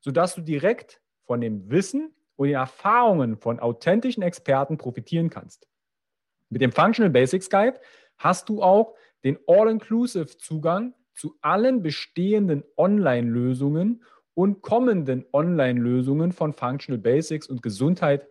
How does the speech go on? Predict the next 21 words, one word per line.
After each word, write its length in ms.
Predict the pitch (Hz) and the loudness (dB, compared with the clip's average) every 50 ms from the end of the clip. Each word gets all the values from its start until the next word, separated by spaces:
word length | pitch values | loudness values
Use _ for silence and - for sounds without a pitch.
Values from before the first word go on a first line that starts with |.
| _ _ _ _ | _ _ _ _
ist 300 | - 117 113 113 - _ _ _ _ | -8 -6 -6 -8 -10 _ _ _ _
für 340 | _ - 110 113 110 101 - _ _ _ _ _ _ - | _ -6 -2 -2 -2 -2 -4 _ _ _ _ _ _ -4
alle 220 | 107 107 107 101 | -2 0 0 0
da. 200 | - 85 - - _ _ _ _ _ _ _ _ _ _ _ _ _ - | -4 -6 -14 -14 _ _ _ _ _ _ _ _ _ _ _ _ _ -2
Den 120 | 143 147 | -2 2
Functional 320 | - 185 214 226 - 214 180 | 4 4 2 4 2 4 6
Basics 320 | 180 202 196 226 208 - | 6 4 4 2 -2 0
Guides 240 | - 190 180 180 - | 2 2 2 2 2
kannst 260 | - 165 170 - - | -2 -2 -2 -2 -2
du 240 | 170 160 147 143 147 _ | -2 -2 -2 -4 -6 _
vierzehn 360 | - 175 190 233 - - 226 | 2 4 4 4 2 0 -6
Tage 340 | - 170 160 160 160 156 147 | -2 0 0 0 2 0 0
kostenfrei 680 | 147 - - 180 196 - - - 180 - - 151 143 139 | -2 0 0 0 0 -2 -8 -20 -14 -6 0 2 2 2
bequem 560 | 127 127 - - - 123 139 160 196 226 233 | 0 -2 -6 -6 -6 -2 0 2 2 2 2
von 180 | - 180 170 156 | 0 -2 -2 -2
zu 160 | - 147 120 | -2 -2 0
Hause 320 | 123 131 147 160 151 139 | 0 2 2 0 0 -2
aus 280 | 123 120 113 110 - - | -2 -2 -4 -4 -6 -2
testen 520 | - 190 254 247 - - - 220 220 - - _ _ _ _ _ _ _ _ _ - | -2 -2 -2 -2 -4 -4 -2 -2 -2 -4 -6 _ _ _ _ _ _ _ _ _ -4
und 380 | - 160 170 175 185 180 - _ _ _ _ _ - | 0 0 2 2 0 -2 -4 _ _ _ _ _ -6
entsprechend 840 | - 135 127 - - - - 143 160 180 175 - 180 165 - 156 | -4 -4 -4 -4 -10 -8 -2 0 0 0 0 0 -2 -4 -4 -8